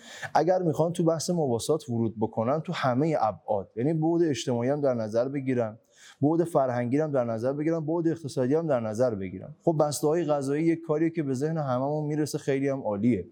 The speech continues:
که چه بهتر امسال انشالله رونق پیدا بکنه که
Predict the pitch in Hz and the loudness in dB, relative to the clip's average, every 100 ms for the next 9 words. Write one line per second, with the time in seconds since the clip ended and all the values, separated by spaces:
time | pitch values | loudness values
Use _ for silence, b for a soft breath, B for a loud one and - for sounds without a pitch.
0 | B B B B 131 - 170 180 143 165 | B B B B -2 2 2 2 2 0
1 | 165 127 156 156 135 139 123 147 139 127 | 0 -2 -2 -2 -2 -2 0 2 0 -2
2 | 151 - 127 127 151 156 156 151 143 - | -4 -2 -2 0 -2 -4 -4 -4 -4 -2
3 | 123 117 | -2 -2